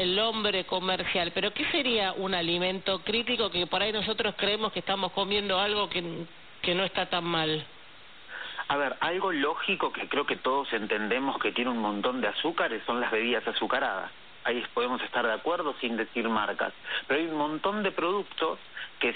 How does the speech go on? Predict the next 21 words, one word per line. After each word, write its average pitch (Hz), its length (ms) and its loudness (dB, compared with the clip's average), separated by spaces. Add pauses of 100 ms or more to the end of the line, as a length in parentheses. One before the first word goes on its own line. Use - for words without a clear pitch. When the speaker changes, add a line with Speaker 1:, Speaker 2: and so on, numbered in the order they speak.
(120)
Speaker 2:
tienen 185 320 2
como 143 280 0
un 180 100 0
marketing 196 540 0
de 214 160 2
saludable, 113 680 2
que 104 160 -4
se 113 100 0
ofrecen 156 600 0
como 113 160 0
un 127 80 -2
producto 123 360 0
saludable 131 440 0
incluso 127 480 -2
para 101 240 0
niños 143 400 0
y 147 60 0
niñas, 165 460 0 (460)
como 117 220 2
los - 200 2
yogures, 160 460 0